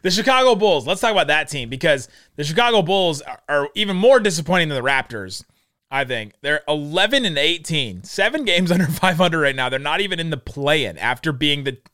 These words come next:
number one seed in the East for a while last season. Uh, just a wild turn of events for them. And it just doesn't seem like it's, it's working out between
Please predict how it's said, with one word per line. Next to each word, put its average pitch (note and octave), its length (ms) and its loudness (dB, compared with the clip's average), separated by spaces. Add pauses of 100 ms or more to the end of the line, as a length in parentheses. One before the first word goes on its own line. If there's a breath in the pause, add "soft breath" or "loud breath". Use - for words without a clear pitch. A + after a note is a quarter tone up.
(120)
number D#3+ 260 -4
one D#3+ 200 -4
seed D#3 280 -8
in C#3+ 80 -10
the C3 140 -14
East D3+ 300 -6
for C3 120 -6
a A#2 60 -4
while A2 320 -4
last G#2 300 -8
season. F#2 420 -14 (460)
Uh, A#2 300 -6
just C#3+ 180 -8
a C#3 40 -2
wild C#3 560 -2
turn D3 200 -4
of B2+ 40 -6
events B2 320 -6
for A#2 140 -10
them. G#2 400 -6 (560)
And D3 420 0 (460)
it D#3+ 160 -6
just G3 180 -4
doesn't G#3 260 0
seem F#3+ 260 -6
like F3 160 -2
it's, D3+ 180 -10
it's C3 140 -8
working D3 320 -2
out C#3+ 160 0
between B2+ 460 -8